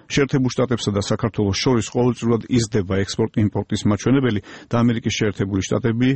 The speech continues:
საქართველოს სავაჭრო პარტნიორებს შორის უკვე მეშვიდე პოზიციაზეა.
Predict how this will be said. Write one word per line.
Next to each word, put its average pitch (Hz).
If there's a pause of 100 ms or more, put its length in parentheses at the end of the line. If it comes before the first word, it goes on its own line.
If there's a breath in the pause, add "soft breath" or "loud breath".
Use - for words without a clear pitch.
საქართველოს 110
სავაჭრო 101
პარტნიორებს 98
შორის 127
უკვე 120
მეშვიდე 104
პოზიციაზეა. 101